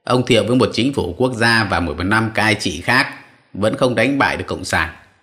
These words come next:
Như vậy rõ ràng hai cái chế độ quốc gia đã phản trị quốc gia trong khoảng thời gian từ một nghìn chín trăm năm mươi tư đến một nghìn chín trăm bảy mươi lăm quả thật không xứng đáng trên cả hai mặt,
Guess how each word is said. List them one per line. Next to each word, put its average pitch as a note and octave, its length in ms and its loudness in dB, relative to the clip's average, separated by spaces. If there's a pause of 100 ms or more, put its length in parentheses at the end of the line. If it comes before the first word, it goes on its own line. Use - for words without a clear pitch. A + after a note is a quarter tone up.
(480)
Như C#3 120 0
vậy A#2 200 4
rõ A#2+ 280 2
ràng F#2 340 0
hai B2 160 2
cái B2+ 120 2
chế B2+ 160 2
độ B2+ 240 0
quốc D3+ 160 2
gia B2 300 4
đã G#2 280 2
phản E2 360 -2
trị F#2 240 -2
quốc C3 140 -2
gia A2+ 380 2 (120)
trong A2+ 140 -2
khoảng D#2+ 260 -2
thời D#2 220 -4
gian G2 400 -2
từ E2 80 -6
một D#2+ 120 -6
nghìn D#2+ 300 -4
chín F#2+ 200 -4
trăm G2+ 240 0
năm G2+ 120 0
mươi G2+ 120 -2
tư G2+ 300 0 (360)
đến A2+ 160 -2
một A2+ 80 -2
nghìn D#2+ 240 -2
chín G2 180 -4
trăm G2 280 0
bảy E2 100 -2
mươi F2 120 -4
lăm F#2 220 0 (520)
quả G2 140 2
thật G#2+ 220 -2
không C3+ 180 4
xứng B2+ 260 0
đáng A#2+ 240 4
trên B2+ 160 2
cả F2 140 2
hai A2 200 2
mặt, F#2 200 0